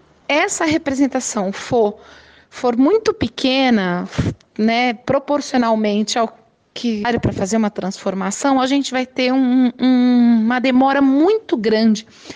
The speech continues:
na conquista desses direitos.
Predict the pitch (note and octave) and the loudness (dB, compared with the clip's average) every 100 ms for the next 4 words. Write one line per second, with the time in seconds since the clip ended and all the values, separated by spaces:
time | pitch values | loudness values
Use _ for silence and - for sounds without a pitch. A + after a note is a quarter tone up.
0 | - _ - C#4 C#4 - E4 D#4+ - E4+ | -20 _ -2 0 -2 -4 -4 -4 0 0
1 | - A#3+ G3 G3 F#3+ F#3 F#3+ A3+ G2+ - | 0 -2 -2 -2 -4 -2 -2 -2 -6 -6
2 | - - | -4 -4